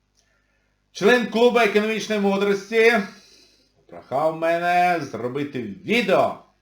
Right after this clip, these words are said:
про нашу зовнішню торгівлю. І не один член, декілька. Ну, я зробив відео. І дійсно, як потрібно для членів клубу, з табличками, з цифрами, з фактами, з аналізом,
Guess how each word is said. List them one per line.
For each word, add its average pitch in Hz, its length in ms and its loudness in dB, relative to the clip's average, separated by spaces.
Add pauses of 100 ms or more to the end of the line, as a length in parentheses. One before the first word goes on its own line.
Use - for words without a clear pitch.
(200)
про 87 160 -20
нашу 151 640 -8
зовнішню 110 440 -14
торгівлю. 90 380 -20 (400)
І 135 160 -10
не 180 160 -4
один 120 220 -10
член, 87 340 -18
декілька. - 480 -14 (520)
Ну, 202 80 -12
я 254 180 -6
зробив 247 300 -12
відео. 170 340 -14 (1000)
І 131 160 -10
дійсно, 208 920 0 (540)
як - 360 -14 (220)
потрібно 98 600 -12 (220)
для 95 140 -16
членів 117 520 -6
клубу, - 240 -20 (180)
з - 100 -20
табличками, 131 1000 0
з - 260 -20
цифрами, 127 680 -10
з - 120 -20
фактами, 127 720 -8
з 98 100 -16
аналізом, 139 640 -12